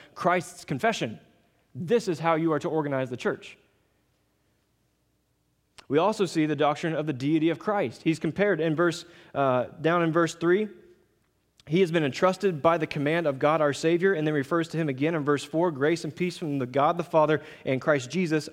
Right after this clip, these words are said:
our Savior." He's making it very clear that there will be people, either within the church or from with, outside of the church, who will deny this. But you cannot, because these are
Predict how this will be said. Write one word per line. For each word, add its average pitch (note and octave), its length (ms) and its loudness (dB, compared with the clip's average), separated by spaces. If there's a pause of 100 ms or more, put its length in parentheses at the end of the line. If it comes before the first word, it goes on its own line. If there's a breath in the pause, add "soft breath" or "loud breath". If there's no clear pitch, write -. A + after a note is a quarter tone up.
our D#3 140 -2
Savior." C#3+ 500 -4 (1300)
He's C#3+ 80 -10
making D#3+ 200 0
it C3+ 60 -2
very F#3 240 2
clear F3 480 0 (480)
that C3 80 -6
there F#3+ 160 4
will A3 140 6
be G#3 160 0
people, E3+ 480 -2 (540)
either E3+ 340 2
within D3 300 0
the A3+ 80 0
church A#3+ 380 0
or F#3 340 2
from E3+ 280 -2
with, D#3 200 -6 (100)
outside G#3 360 0
of F#3 60 -2
the D#3+ 60 -8
church, - 420 -6 (460)
who F3+ 140 6
will F#3+ 260 2
deny E3+ 340 -2
this. C3 440 -8 (640)
But C#3+ 120 -4
you D3 120 -2
cannot, C#3+ 540 -4 (560)
because B2 120 -6
these C#3+ 200 -2
are B2+ 280 0